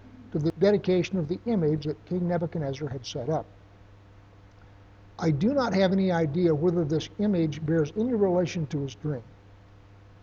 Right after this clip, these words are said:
Uh, certainly, Scripture doesn't say so, but the last thing we had was the prophetic dream, and it would not be terribly surprising for him to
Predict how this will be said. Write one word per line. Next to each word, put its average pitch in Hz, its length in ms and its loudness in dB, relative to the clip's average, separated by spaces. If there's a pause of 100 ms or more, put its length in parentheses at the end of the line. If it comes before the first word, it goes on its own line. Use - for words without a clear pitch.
Uh, 117 220 -12
certainly, 185 580 0
Scripture - 440 -2
doesn't 165 340 -2
say 185 300 4
so, 120 360 -6 (720)
but 151 160 -6 (720)
the 151 60 0
last 175 420 -2
thing 175 200 0
we 147 120 0
had 151 540 0
was 143 200 -2
the 135 120 -6 (180)
prophetic 160 360 4
dream, 151 480 2 (720)
and 147 400 -6
it 175 80 -2
would 156 220 -2
not 165 340 -2
be 151 300 -2 (120)
terribly 180 400 4
surprising 143 720 -4
for 151 120 -2
him 151 260 -2
to 127 180 -4